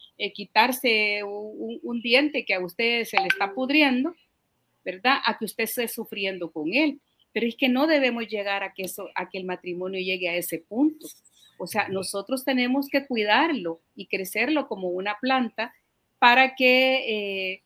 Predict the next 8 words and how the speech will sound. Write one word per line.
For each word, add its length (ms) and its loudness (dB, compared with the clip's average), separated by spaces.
pueda 280 8
verdaderamente 840 -2
ser 320 -2
una 280 -4
fortaleza 840 -2
para 160 -10
el 140 -6
bienestar. 720 -4